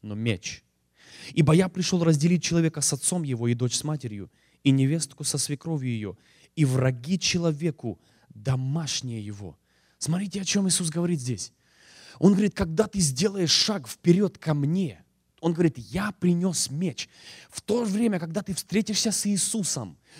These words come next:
всегда пройдёт меч, и какое-то, какая-то вещь от тебя отойдёт.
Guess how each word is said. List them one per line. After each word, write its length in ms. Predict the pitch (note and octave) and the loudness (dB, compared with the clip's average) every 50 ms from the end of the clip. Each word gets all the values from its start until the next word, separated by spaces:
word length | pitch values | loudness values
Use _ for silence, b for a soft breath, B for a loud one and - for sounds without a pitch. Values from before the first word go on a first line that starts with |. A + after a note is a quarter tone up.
| B B B | B B B
всегда 580 | - - - - - G3 E3 - D#3+ - A#3 G#3+ | -6 -4 0 2 2 2 2 0 0 0 0 0
пройдёт 460 | - - F3+ F3 D#3+ D3 E3+ D#3 - D3+ | 2 4 6 6 6 6 4 2 2 2
меч, 400 | F3 G3 G3 D3+ B2 - - b b b b b | 2 2 2 2 0 -4 -8 b b b b b
и 100 | - F#3 | -2 -2
какое-то, 680 | E3 - - E3 - _ - G#3+ A3 A3 G#3 - G#3 G3+ | -2 -2 -2 -6 -6 _ -2 2 2 2 2 2 -2 -4
какая-то 480 | - - - E3+ - F#3+ F#3+ E3+ - D#3 | -4 -6 -8 -6 -2 -2 -2 0 0 -2
вещь 400 | C#3+ B2+ A#2+ D3 G3 G3+ - - | -4 -4 -2 -2 -2 -2 0 -2
от 140 | E3 - - | -4 -4 -6
тебя 240 | - C#3+ D3 D#3+ D#3 | -6 -4 -2 -2 -2
отойдёт. 520 | - - D3 C#3+ C3 D3+ C#3+ G#2+ - _ | -2 -4 -6 -6 -4 -4 -6 -6 -8 _